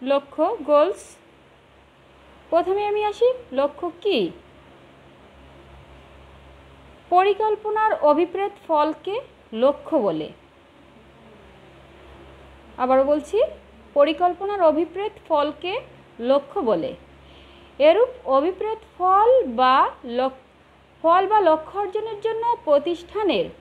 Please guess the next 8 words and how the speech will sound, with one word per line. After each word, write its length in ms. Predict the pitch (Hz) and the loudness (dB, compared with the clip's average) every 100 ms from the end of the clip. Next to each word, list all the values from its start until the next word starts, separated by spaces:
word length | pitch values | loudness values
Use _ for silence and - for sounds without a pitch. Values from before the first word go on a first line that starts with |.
| - _ _ - - | -20 _ _ -16 -2
সকল 540 | 285 302 392 427 523 - | -2 0 -2 2 2 0
উপায় 400 | 330 330 381 403 | -4 -2 0 0
এবং 180 | 415 427 | 0 0
উপাদান 600 | 381 381 370 392 466 480 - | 0 0 -2 0 -2 -6 -10
ও 60 | 226 | -12
কর্মপ্রচেষ্টাকে 1000 | - 294 320 359 381 403 392 440 453 480 349 | -4 -2 0 -4 -6 -12 -12 -12 -8 -6 0
কাজে 240 | 294 262 | 2 2
লাগানো 340 | 226 185 175 | 0 -2 -6